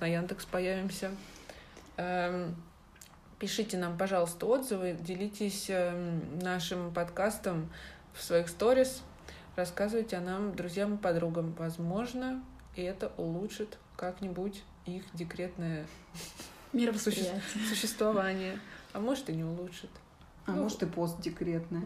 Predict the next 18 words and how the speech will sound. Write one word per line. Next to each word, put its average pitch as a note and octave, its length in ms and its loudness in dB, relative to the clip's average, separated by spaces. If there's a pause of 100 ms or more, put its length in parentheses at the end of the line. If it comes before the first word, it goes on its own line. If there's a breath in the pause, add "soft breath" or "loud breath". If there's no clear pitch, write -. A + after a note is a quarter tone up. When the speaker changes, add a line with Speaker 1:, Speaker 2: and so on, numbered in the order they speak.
Speaker 1:
пост-, A3 280 -2
может, G#3 280 -4
и - 40 -6
постдекретное. F3 960 -6 (240)
Speaker 2:
А - 80 -4
может A#3+ 200 6
быть, F#3+ 160 0
додекретное. F#3 760 -2
Speaker 1:
А G#3+ 40 -4
может... G#3 380 -4
Ну, A#3 100 2
если A3+ 340 8
вам G3 180 6 (120)
мы F#3 120 2
нравимся, G#3+ 640 4
вы A3 100 2
можете G#3+ 380 0
помочь A3 420 0